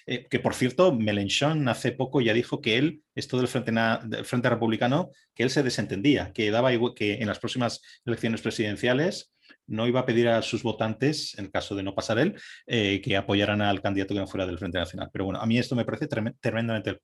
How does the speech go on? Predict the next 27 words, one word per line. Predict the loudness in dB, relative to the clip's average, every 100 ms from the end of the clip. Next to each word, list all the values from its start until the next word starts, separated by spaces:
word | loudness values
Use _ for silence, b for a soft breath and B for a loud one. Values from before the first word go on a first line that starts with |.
| -4
peligroso. | -4 -4 -8 -6
Pero | -2
bueno, | -2 -4 B B B B B B B _
¿cómo | 4 4
crees | 4 0
que | 2
va |
a | 2
influir, | 4 4 4 2 _ -6
la | -4 0
primera | 2 2
pregunta | 0 -2
sería, | -2 -2 0
¿cómo | 2 2
crees | 2
que | 2
va |
a | 0
influir | 2 2 2 2
esta | -4 -2
r-, | -2 -4 -6
estas, | -6 -2 2 2 2 -2 -4
em, | 0 2 2 0 -2 -6 -6
si | -4 -2 0
van | 0
a |
influir | -2 0 0 0